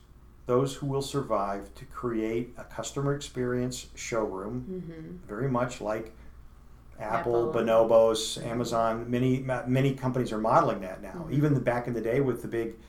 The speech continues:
Speaker 1: the Best Buy model, you know,
Speaker 2: Right.
Speaker 1: th-, all those, you know, you go in there and you touch the products and you play with them, and
Speaker 2: Mm-hmm.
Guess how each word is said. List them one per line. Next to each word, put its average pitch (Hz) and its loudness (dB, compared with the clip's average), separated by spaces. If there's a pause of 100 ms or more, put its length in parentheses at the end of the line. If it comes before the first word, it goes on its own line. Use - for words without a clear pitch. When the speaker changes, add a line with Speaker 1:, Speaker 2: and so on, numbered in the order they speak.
(300)
Speaker 1:
the - -4
Best 123 2
Buy 190 8
model, - -4
you 113 -8
know, 101 -4
Speaker 2:
Right. 107 -6
Speaker 1:
th-, 127 -2
all 156 8
those, 127 -4
you 113 -10
know, 107 -4
you 110 -6
go 123 6
in 123 6
there 147 4
and 165 2
you 107 -2
touch - -2
the - -6
products 135 0
and 110 -10
you 107 -8
play 120 2
with 123 2
them, 139 -2
and 110 -4
Speaker 2:
Mm-hmm. - -14